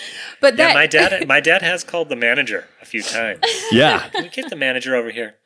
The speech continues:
Speaker 3: Oh,
Speaker 2: I
Speaker 3: man.
Speaker 2: mean, sometimes for good though. Compliments.
Speaker 1: There was
Speaker 3: Ah.
Speaker 1: one time
Speaker 2: Compliments to the chef.
Speaker 1: There was one time when our families met at a restaurant, my parents and siblings, and then David's parents.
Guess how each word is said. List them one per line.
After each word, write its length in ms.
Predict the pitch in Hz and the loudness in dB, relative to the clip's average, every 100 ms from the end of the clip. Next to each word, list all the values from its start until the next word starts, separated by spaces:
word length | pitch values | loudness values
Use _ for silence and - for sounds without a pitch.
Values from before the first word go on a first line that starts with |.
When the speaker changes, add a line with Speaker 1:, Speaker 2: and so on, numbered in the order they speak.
| - | -10
Speaker 3:
Oh, 60 | - - - - | -8 -8 -10 -4
Speaker 2:
I 40 | 466 | -4
Speaker 3:
man. 120 | - | -2
Speaker 2:
mean, 140 | 466 | -4
sometimes 420 | 269 285 294 254 - | 0 -2 0 -2 -2
for 140 | 135 | -2
good 220 | 113 101 | -2 -4
though. 260 | 95 107 - - _ - _ - | -6 -8 -8 -16 _ -20 _ -12
Compliments. 720 | 117 107 - 101 104 - - - | -10 -10 -12 -12 -12 -14 -16 -8
Speaker 1:
There 80 | |
was 80 | - | 0
Speaker 3:
Ah. 160 | 95 - | 2 0
Speaker 1:
one 160 | 370 - | -2 -6
time 120 | 392 | 0
Speaker 2:
Compliments 420 | 143 - 143 - | 0 0 -2 -2
to 60 | 147 | -2
the 100 | 139 | -4
chef. 460 | - 131 120 - _ _ _ _ | 0 0 0 -4 _ _ _ _
Speaker 1:
There 100 | 392 | -4
was 140 | 381 359 | -2 2
one 160 | 320 | 2
time 180 | 330 339 | 2 2
when 100 | 302 | 4
our 160 | 269 285 | 4 2
families 500 | 285 269 262 254 233 | 2 0 2 2 2
met 320 | 214 226 226 | 2 2 2
at 140 | 185 196 | 2 2
a 80 | 185 | 4
restaurant, 480 | 196 220 190 170 | 4 2 0 -2
my 240 | 165 180 202 | 0 2 2
parents 480 | 214 170 160 165 - | 2 2 -2 -6 -8
and 220 | 175 170 | -8 -4
siblings, 500 | 175 165 147 151 160 | -2 -2 -4 -6 -8
and 160 | - 156 | -6 -4
then 120 | 156 | 0
David's 340 | 160 180 170 | 2 2 0
parents. 380 | - 151 139 - | -4 -6 -6 -10